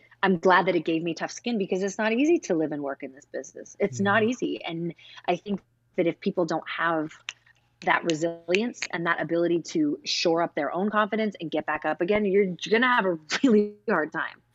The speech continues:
Speaker 2: How have you gotten better at dealing with, or the conversation of y-, with yourself of rejection?
Speaker 1: I have learned not to think of it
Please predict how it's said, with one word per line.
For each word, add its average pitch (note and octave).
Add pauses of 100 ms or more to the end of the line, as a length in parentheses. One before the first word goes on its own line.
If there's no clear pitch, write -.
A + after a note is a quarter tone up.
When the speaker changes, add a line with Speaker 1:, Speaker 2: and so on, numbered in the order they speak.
(240)
Speaker 2:
How A3+
have G#3
you D#3+
gotten C3
better A2+ (120)
at A2 (380)
dealing C3
with, G#2+ (240)
or A#2
the A2+
conversation C3
of G#2+
y-, B2+ (220)
with C3
yourself A2+
of A#2
rejection? A2+ (2000)
Speaker 1:
I C4
have B3+
learned F#3+
not F3+
to -
think G3+
of F3
it E3+